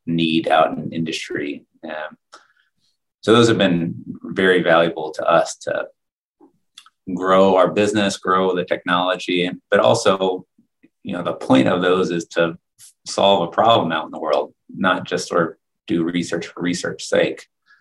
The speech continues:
And, uh, and that's, you know, sort of manufacturing in general is often that way. You know, it's very application focused.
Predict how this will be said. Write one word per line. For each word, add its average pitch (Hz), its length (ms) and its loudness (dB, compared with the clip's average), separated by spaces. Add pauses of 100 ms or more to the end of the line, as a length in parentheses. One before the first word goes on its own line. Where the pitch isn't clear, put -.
(680)
And, 80 440 -6
uh, 78 220 0 (280)
and 110 140 2
that's, 117 200 2 (460)
you 104 140 -2
know, 90 60 2
sort 98 180 2
of 87 60 -2
manufacturing 90 640 -2
in 80 60 -8
general 87 380 -4
is 78 100 -6
often - 260 -2
that - 200 -8
way. 71 160 -2
You 73 120 -12
know, 76 60 -14
it's - 120 -20
very 80 260 -2
application 80 640 -6
focused. - 640 -8